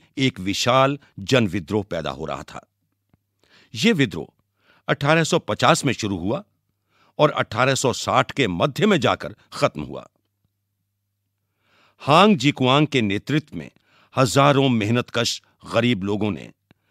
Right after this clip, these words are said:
परम शांति के स्वर्गिक साम्राज्य की स्थापना के लिए लड़ाई लड़ी।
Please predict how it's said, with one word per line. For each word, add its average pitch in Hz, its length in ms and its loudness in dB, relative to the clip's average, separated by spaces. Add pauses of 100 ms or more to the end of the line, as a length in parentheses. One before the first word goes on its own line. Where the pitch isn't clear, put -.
(320)
परम 175 300 4
शांति 131 500 -2
के 127 200 0
स्वर्गिक 120 480 -4
साम्राज्य 101 580 -4
की 107 180 -6
स्थापना 90 460 -8
के 95 120 -10
लिए 104 280 -6 (260)
लड़ाई 117 340 0
लड़ी। 69 280 -12